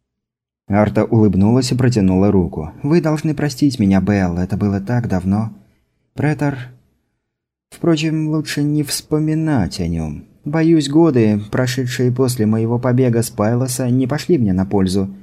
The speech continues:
Вы простите меня, но я чувствую себя несколько не в своей тарелке". Лавендер бросила взгляд на коммуникатор, видимо, проверяя показания индикатора, квалифицирующего голосовые данные.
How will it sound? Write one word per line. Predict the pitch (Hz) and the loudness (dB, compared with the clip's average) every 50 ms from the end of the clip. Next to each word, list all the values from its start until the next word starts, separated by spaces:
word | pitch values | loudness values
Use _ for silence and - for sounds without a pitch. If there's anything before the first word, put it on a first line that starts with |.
| - _ _ _ _ _ | -20 _ _ _ _ _
Вы | 143 147 147 139 | -2 0 0 0
простите | - 131 147 131 - 160 143 123 - | 0 -2 -2 0 0 0 0 2 2
меня, | 107 101 101 101 101 | 0 0 0 0 0
но | 104 104 | 0 0
я | 107 110 107 98 | 2 2 0 0
чувствую | - - 113 107 - - 104 101 | -2 -4 -4 -4 -4 -4 -4 -4
себя | 98 - 101 101 | -4 -2 -2 -2
несколько | 101 110 110 101 107 110 98 - 110 | 0 0 -2 -2 -4 -6 -4 -2 -2
не | 107 101 | -2 -2
в | 95 - | -4 -4
своей | - 107 104 101 101 98 98 | -2 -2 0 0 0 0 0
тарелке". | 110 127 123 104 87 76 - - - - - - _ _ _ _ _ _ _ _ _ _ _ _ _ _ _ _ _ _ | 0 0 0 0 -2 -4 -6 -12 -16 -20 -20 -20 _ _ _ _ _ _ _ _ _ _ _ _ _ _ _ _ _ _
Лавендер | - 117 131 139 165 185 180 170 170 165 156 | 0 2 4 4 4 4 4 4 4 2 4
бросила | 160 165 160 151 - 160 151 151 | 4 2 2 2 2 2 4 4
взгляд | 147 143 135 156 156 147 127 135 | 2 2 2 4 4 4 4 2
на | 135 | 0
коммуникатор, | 123 143 135 135 139 143 143 - 160 156 139 113 110 98 104 | 0 0 2 2 2 2 2 2 4 4 4 2 2 2 2
видимо, | 104 104 95 104 107 104 | 4 4 4 4 2 2
проверяя | 92 110 110 110 110 113 117 107 101 98 | 2 2 2 4 4 4 4 4 2 2
показания | 104 98 107 104 98 107 107 104 104 107 107 104 - | 0 0 0 0 2 2 2 2 2 2 2 2 2
индикатора, | 110 107 98 101 98 131 131 127 123 101 87 85 | 2 4 2 2 2 2 2 2 2 2 0 -2
квалифицирующего | - - 90 90 90 85 - 92 - 101 98 95 98 95 92 90 - - 104 101 98 | -2 0 0 0 0 -2 -2 -4 -2 0 0 2 2 2 2 0 0 0 0 0 0
голосовые | 92 98 92 92 - - 95 92 92 92 92 | 2 2 0 0 0 0 0 2 2 2 2
данные. | 92 101 98 90 82 78 73 69 67 65 - | 2 2 2 0 0 -2 -6 -8 -10 -12 -16